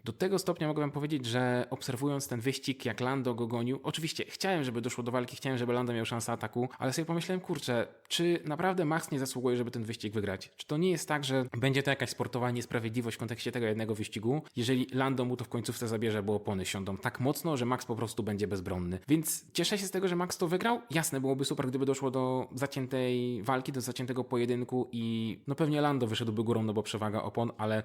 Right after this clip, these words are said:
tak czy siak to, jak świetny był Max w ten weekend, wymaga wielkiego, wielkiego podkreślenia i mam nawet wrażenie, że trochę za mało się o tym mówiło, to znaczy specjalnie napisałem tweeta też dlatego po wyścigu, bo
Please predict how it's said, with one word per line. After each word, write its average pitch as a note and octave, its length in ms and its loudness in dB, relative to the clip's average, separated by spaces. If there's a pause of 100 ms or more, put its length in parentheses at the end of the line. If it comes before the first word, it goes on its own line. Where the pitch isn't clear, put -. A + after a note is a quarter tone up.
(120)
tak C3 200 0
czy A2+ 140 -2
siak - 420 -2
to, C3+ 180 2
jak A#2 160 0
świetny A#2+ 300 -2
był G#2+ 120 -2
Max A2 320 -4
w - 40 -10
ten A2 100 -4
weekend, G#2+ 280 -2
wymaga G#2+ 300 -2
wielkiego, A2+ 380 -2
wielkiego G#2+ 360 -2
podkreślenia G#2 560 -4
i - 120 -6
mam F#3 220 0
nawet G3 200 -2
wrażenie, D3 340 -2
że B2+ 60 -4
trochę C#3 380 0 (380)
za A#2+ 180 2
mało C#3 320 4
się D3+ 140 2
o C#3+ 60 2
tym C3+ 160 -2
mówiło, B2+ 420 0
to B2 140 -4
znaczy C3+ 380 0
specjalnie G#3 320 -4
napisałem F#3+ 260 -2
tweeta G3 220 0
też B2 120 2
dlatego G#2+ 260 -2
po G#2+ 120 -4
wyścigu, A2+ 380 -4
bo C#3 180 0